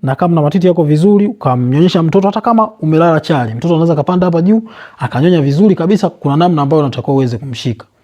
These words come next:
Na njia nyingine kabisa ambayo akina mama wengi huwa wanapendelea ni ile ambayo mama unakuwa haujalala chali, kwa sababu, e, ukilala chali wakati mwingine inaweza ikawa changamoto. Kuna namna mama anaweza kalala,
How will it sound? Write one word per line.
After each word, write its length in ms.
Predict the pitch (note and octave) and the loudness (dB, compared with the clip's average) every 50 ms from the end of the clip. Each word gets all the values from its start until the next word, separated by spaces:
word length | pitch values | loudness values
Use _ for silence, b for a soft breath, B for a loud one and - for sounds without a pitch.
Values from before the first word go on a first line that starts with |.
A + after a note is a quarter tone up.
| B B B B B B B B | B B B B B B B B
Na 160 | - D3+ E3+ F3+ | 0 2 2 4
njia 240 | G3 A3+ D#4 C#4 | 4 4 4 4
nyingine 360 | A#3+ A#3 A#3 A3+ D4 C#4 C4+ - | 2 2 2 2 4 2 4 4
kabisa 300 | A3 B3+ C4+ - A#3+ A3+ | 2 2 2 2 2 2
ambayo 180 | A3 B3 A#3 | 2 2 2
akina 180 | G#3 - G#3 G3+ | 2 2 0 0
mama 160 | G3+ G3+ G3+ G#3+ | 2 2 2 2
wengi 240 | C4 D4 C#4+ B3 B3+ | 4 4 4 4 4
huwa 120 | A#3 G#3+ | 4 4
wanapendelea 680 | F3+ D#3+ D#3+ D3 - E3+ D#3 D3+ E3 F3 F#3+ F3 D3+ C3 | 2 2 0 -2 0 0 0 2 4 4 4 2 2 0
ni 160 | C3 C#3+ E3 | 0 0 2
ile 140 | G3 G3 F#3 | 4 4 2
ambayo 520 | E3 D#3 D#3 F3+ F3+ F3 F3 E3+ F3 F#3+ - - _ _ _ _ _ _ _ _ _ _ _ - | 2 0 0 2 2 2 2 0 -2 -4 -8 -16 _ _ _ _ _ _ _ _ _ _ _ -2
mama 280 | D3+ F3 G3+ G#3 G3 F3 | 0 2 2 4 2 2
unakuwa 540 | E3+ D#3+ D#3 - G#3+ G3+ F#3+ F3+ F3 - - _ _ _ _ _ _ | 0 -2 0 2 2 2 2 0 -2 -8 -16 _ _ _ _ _ _
haujalala 720 | - - - G#3+ A3+ A#3+ G3+ A3+ B3+ B3+ B3 A#3 G3+ F3+ | -6 -2 -2 -2 -2 -2 -2 -2 0 2 2 2 2 0
chali, 380 | - - A3+ G3+ E3 C#3+ C3+ C3 | 0 0 0 0 0 -2 -4 -6
kwa 100 | C3 - | -4 -2
sababu, 360 | F3+ F#3+ F#3+ G3 G3+ G3+ - _ _ _ _ _ _ _ _ _ _ _ _ _ _ _ _ _ - | 0 0 2 2 0 0 -4 _ _ _ _ _ _ _ _ _ _ _ _ _ _ _ _ _ 0
e, 320 | D3+ D3+ D#3 D3+ D3+ D3+ - - | 2 2 2 2 0 -4 -2 0
ukilala 500 | E3 D#3 - - F3 A3 A#3 A3 G3+ E3+ | 0 0 2 2 2 4 4 4 2 2
chali 280 | - A#3 A3+ G#3 F3+ D#3+ | 0 0 0 2 2 0
wakati 240 | D3+ D3+ C#3 E3+ | 0 0 -2 0
mwingine 140 | D#3 E3 F#3+ | 0 2 2
inaweza 200 | F#3 F#3+ F3 E3+ | 2 2 0 0
ikawa 220 | - - D#3 D3+ C#3 | 0 -2 -2 -2 -2
changamoto. 540 | - B2+ A2+ G#2+ A#2 A#2 B2 B2 A#2 - | -4 -4 -4 -4 -4 -2 -2 -4 -4 -4
Kuna 180 | - D#3 D#3+ E3+ | -2 -2 0 2
namna 280 | G3 A3 A3 G#3 F#3 F3+ | 2 2 2 2 0 0
mama 200 | G3 G3 F#3 E3 | 0 0 0 -2
anaweza 300 | D#3+ E3 F3 F3 F3 C#3+ | -2 -2 -2 -2 -2 -4
kalala, 540 | - C3 B2 D3 D#3+ D#3 A#2 A2 A2+ D3+ | -4 -4 -2 0 0 0 0 -2 -4 -6